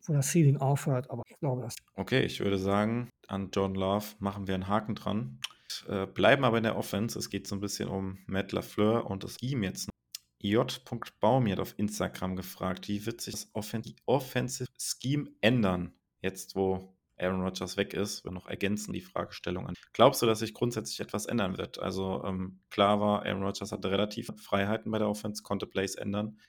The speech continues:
Speaker 2: Glaubst du, dass das jetzt grundsätzlich anders sein wird oder dass die Offense generell irgendwie komplett andere
Speaker 1: Ähm,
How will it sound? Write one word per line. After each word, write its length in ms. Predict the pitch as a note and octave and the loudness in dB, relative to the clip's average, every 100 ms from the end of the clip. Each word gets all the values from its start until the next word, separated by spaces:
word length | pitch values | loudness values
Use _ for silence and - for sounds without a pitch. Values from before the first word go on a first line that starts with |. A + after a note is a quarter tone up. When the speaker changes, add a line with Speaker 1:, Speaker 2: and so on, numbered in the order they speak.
| _ | _
Speaker 2:
Glaubst 260 | - F#2+ - | -4 -2 0
du, 40 | |
dass 160 | G2 - | -2 -2
das 180 | G2 - | -2 -2
jetzt 320 | F#2+ - _ | -4 -8 _
grundsätzlich 500 | - G#2 - - - | -6 -6 -6 -6 -2
anders 240 | G2 G#2+ | -2 0
sein 220 | A2 A2 | 0 -2
wird 120 | A2 F#2+ | -2 -4
oder 120 | F#2 | -4
dass 160 | F#2+ | -4
die 180 | - - | -8 -8
Offense 320 | F#2+ G2+ - | -6 -6 -6
generell 600 | - F#2 F#2+ F2+ G#2 B2 | -2 -2 -2 4 6 6
irgendwie 400 | - G#2 G#2+ G2+ | 4 -2 -4 -6
komplett 420 | - - G#2 G#2 - | -6 -4 0 0 0
andere 160 | G#2+ - - | -4 -6 4
Speaker 1:
Ähm, 500 | C#3+ C#3+ C3+ - | 10 10 10 4